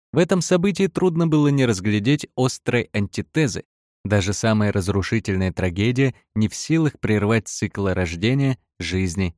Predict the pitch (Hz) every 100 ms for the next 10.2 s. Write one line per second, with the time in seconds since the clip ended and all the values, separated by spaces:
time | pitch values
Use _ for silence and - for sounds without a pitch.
0 | - 98 - 107 110 - - _ _ _
1 | _ - 92 143 160 98 110 110 107 113
2 | 113 - 98 95 - 90 80 78 - _
3 | _ _ _ - 156 151 143 123 123 120
4 | 110 98 92 92 143 165 - 151 139 135
5 | _ _ 170 175 - 143 156 - 131 110
6 | 104 - 104 - 107 110 - 92 - 101
7 | 98 95 90 101 87 92 135 151 - _
8 | - - 151 139 135 120 127 135 127 -
9 | - 95 87 98 85 - 101 98 98 87
10 | - -